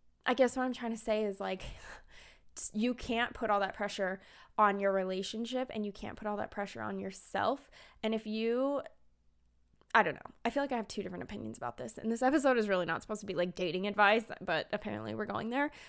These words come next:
Um, I guess what I wanna say is, one, don't put pressure on yourself to go out and, like, find a husband or find a wife. Um,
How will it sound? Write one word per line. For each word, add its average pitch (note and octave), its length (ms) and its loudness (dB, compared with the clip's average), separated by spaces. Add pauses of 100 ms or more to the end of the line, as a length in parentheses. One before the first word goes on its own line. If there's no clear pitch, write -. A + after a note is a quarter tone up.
(220)
Um, A3+ 420 6 (380)
I B3 80 6
guess C#4 300 4
what D#4 100 -2
I D4+ 100 2
wanna A#3+ 240 0
say F#3+ 460 0
is, F#3+ 480 0 (640)
one, C#4 520 4
don't A3+ 400 6
put - 260 -4
pressure A#3 460 0
on G#3 240 2
yourself G3 440 0
to G#3 80 -4
go F#3 200 0
out F#3 160 2
and, G3 140 -4
like, F3+ 200 -8 (280)
find F#3 360 4
a F3 40 2
husband A#2+ 720 -8 (160)
or F#3+ 280 -2 (120)
find G3+ 300 2
a F#3+ 60 2
wife. F#3 720 -4 (100)
Um, G3+ 520 -2